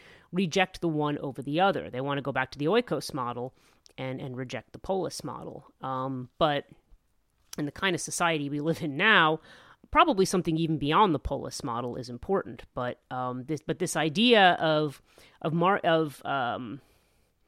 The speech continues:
treating as, as some kind of a, a punishment or as some kind of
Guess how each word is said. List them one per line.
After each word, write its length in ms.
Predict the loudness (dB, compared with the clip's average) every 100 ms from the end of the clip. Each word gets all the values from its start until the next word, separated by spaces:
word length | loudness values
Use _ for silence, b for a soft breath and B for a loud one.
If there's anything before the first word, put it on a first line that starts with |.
| b b b b b -14
treating 400 | -4 0 0 0
as, 380 | -2 -4 -6 -10
as 160 | -10 -8
some 200 | -4 -6
kind 280 | -4 -4 -4
of 160 | -8
a, 420 | -10 -10 -10 -10 -12
a 240 | -10 -10 -14 _ -20 _ _ _
punishment 680 | -4 0 2 0 -4 -6 -8
or 160 | -8 -6
as 120 | -6
some 200 | -4 -4
kind 300 | -4 -6 -4
of 180 | -6 -10